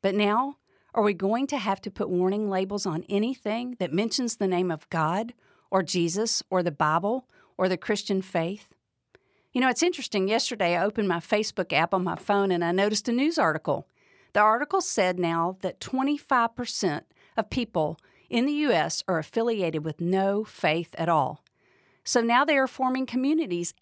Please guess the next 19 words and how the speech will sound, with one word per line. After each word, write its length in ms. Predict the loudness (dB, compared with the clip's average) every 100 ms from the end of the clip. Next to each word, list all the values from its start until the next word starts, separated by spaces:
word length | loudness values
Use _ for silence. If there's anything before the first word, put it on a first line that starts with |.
| 0
outside 480 | 2 2 0 0 0
of 100 | -2
churches 440 | -4 -4 -2 -4
to 120 | -2 0
meet 340 | 0 0 -2
the 80 | -2
need 480 | 0 -2 -2 -4 -8 _ _
that 140 | 0 4
once 320 | 2 2 -2
was 180 | -2 0
met 400 | 2 2 0 -4 -4
inside 400 | -2 2 2 2
the 80 |
local 280 | 2 0 -2
church. 560 | -4 -2 -2 -4 -12 -14 _ _ _
Community, 680 | -2 2 2 2 -2 -6 -8 _ _ _
fellowship, 720 | 0 2 2 0 0 0 0 _ _ _
and 140 | -2 0
encouragement. 680 | 0 -2 -2 -2 -4 -6